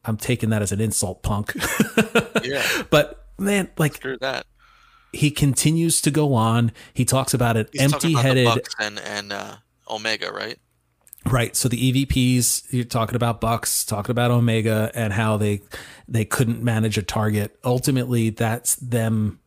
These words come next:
Speaker 1: that's Punk saying that they're the reason why I have to sit up here and answer questions about Scott Colton, um, because they're the rumored ones to have leaked the information about Colt Cabana and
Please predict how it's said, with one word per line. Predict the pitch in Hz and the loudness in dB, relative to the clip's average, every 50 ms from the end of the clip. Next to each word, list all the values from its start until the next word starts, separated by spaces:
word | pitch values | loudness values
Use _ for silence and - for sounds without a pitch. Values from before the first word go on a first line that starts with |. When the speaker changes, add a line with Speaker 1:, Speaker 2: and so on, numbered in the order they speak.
| _ _ _ _ _ _ - | _ _ _ _ _ _ -4
Speaker 1:
that's | 120 123 - | -4 -4 -2
Punk | - - - 135 117 113 113 - - | 0 0 2 2 2 0 0 -2 -4
saying | - - - 127 117 117 110 107 107 107 | -4 0 0 2 2 2 2 2 2 2
that | 110 107 107 - - 120 | 0 0 -2 -4 -6 -6
they're | 107 120 117 117 117 | -2 0 0 2 2
the | 110 110 | 2 0
reason | 104 110 113 113 104 - 107 104 104 | 0 0 0 0 0 0 0 0 0
why | 107 117 117 113 104 98 98 104 - - - - - - - - - - - - - - _ - - _ _ _ - | 0 2 2 2 0 0 -2 -6 -8 -10 -14 -20 -20 -20 -20 -20 -20 -20 -20 -20 -20 -20 _ -20 -20 _ _ _ -6
I | - 117 107 | -4 -2 -2
have | 107 117 110 - | 0 -2 -2 -2
to | 110 | -2
sit | - - - 131 120 | 0 0 2 2 2
up | 113 107 - | 0 0 -2
here | - 117 107 107 101 101 - - | -2 -2 -2 -2 -2 -4 -6 -4
and | 120 110 110 | -4 -2 -2
answer | 107 104 - - 104 | -2 -2 -2 -2 -4
questions | - - 113 107 - - - 113 110 107 - | -2 -2 -4 -4 -4 -4 -4 -2 -2 -2 -2
about | 113 95 107 104 104 104 - _ _ _ _ - | -2 -2 -2 -2 -2 -4 -6 _ _ _ _ -8
Scott | - - 117 95 95 - | -4 -4 -4 -4 -4 -6
Colton, | - - 101 - - 92 104 - _ - - - - - - - - - - - | -6 -8 -8 -8 -8 -10 -12 -12 _ -16 -20 -16 -16 -16 -16 -16 -18 -18 -10 -4
um, | 123 117 107 107 107 101 98 95 87 - _ _ - | -2 0 2 2 2 2 2 0 0 -2 _ _ -6
because | - 110 - 110 101 92 95 | -4 -2 -2 -2 -2 -2 -2
they're | 101 120 117 117 120 120 | 0 0 2 2 2 2
the | 110 117 | 2 0
rumored | 110 101 98 107 131 139 135 127 123 120 107 | -2 -2 0 2 2 4 4 2 2 0 0
ones | 113 123 120 117 117 113 - - | 0 0 0 0 0 0 0 0
to | - 117 | 0 0
have | 95 117 113 101 92 | 0 0 0 0 0
leaked | 107 113 117 117 110 - - - - - | 0 0 0 0 -2 -4 -8 -8 -6 -2
the | 123 117 110 107 104 101 92 - - _ _ _ _ _ _ _ - | -2 0 0 0 -2 -2 -4 -8 -12 _ _ _ _ _ _ _ -2
information | 143 131 - - 127 117 113 107 101 - - 110 | -2 -2 0 0 0 0 0 0 0 0 0 -2
about | 101 101 110 104 98 - - | 0 0 -2 -2 -2 -6 -8
Colt | - - 110 - | -4 -4 -4 -4
Cabana | - 110 113 139 147 139 139 139 135 123 | -4 -2 0 2 2 4 4 2 2 2
and | 117 113 110 104 101 | 0 0 -2 -2 -4